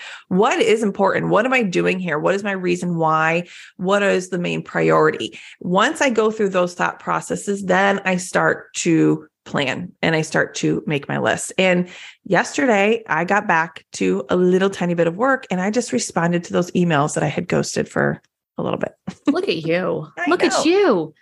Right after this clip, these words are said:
Speaker 1: Yes. And now look at us. We even
Speaker 2: We're
Speaker 1: wrote things
Speaker 2: doing
Speaker 1: down
Speaker 2: it.
Speaker 1: on paper today.
Speaker 2: We're
Speaker 1: Yes.
Speaker 2: totally doing it. I think,
Speaker 1: Yes.
Speaker 2: like, one of my big things <laughs> is that I literally wrote down here in all capital letters,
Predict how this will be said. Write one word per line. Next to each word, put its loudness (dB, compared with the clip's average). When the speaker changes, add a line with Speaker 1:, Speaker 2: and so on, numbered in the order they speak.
Speaker 1:
Yes. -8
And 2
now -2
look -2
at -2
us. -10
We -4
even -4
Speaker 2:
We're 2
Speaker 1:
wrote 2
things 0
Speaker 2:
doing 0
Speaker 1:
down 2
Speaker 2:
it. 4
Speaker 1:
on -2
paper 0
today. -10
Speaker 2:
We're -4
Speaker 1:
Yes. -2
Speaker 2:
totally 2
doing -4
it. -6
I 2
think, 0
Speaker 1:
Yes. -2
Speaker 2:
like, 2
one 4
of 4
my 4
big -2
things -2
<laughs> -4
is 2
that 2
I 2
literally 0
wrote -4
down -2
here -2
in -4
all -2
capital -8
letters, -12